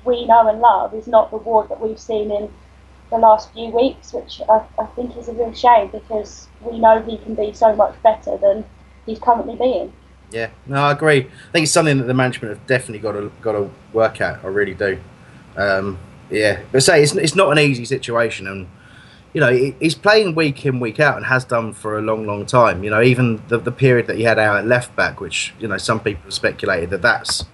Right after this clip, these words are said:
Speaker 2: that's what, um, kind of stopped him being the right back he is.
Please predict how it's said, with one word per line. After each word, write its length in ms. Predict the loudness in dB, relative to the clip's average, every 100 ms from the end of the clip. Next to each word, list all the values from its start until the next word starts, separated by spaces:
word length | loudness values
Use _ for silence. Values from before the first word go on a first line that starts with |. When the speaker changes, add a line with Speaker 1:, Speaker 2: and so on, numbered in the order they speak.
| _ -20 -4 2
Speaker 2:
that's 260 | 6 6
what, 220 | 6 2 0
um, 400 | 2 4 2 0 -4
kind 160 | 0 0
of 80 | 2
stopped 300 | 0 0 -4
him 100 | -4
being 220 | 0 0
the 80 | 2
right 200 | 2 2
back 200 | -6 -6
he 80 | -2
is. 380 | -2 -2 -16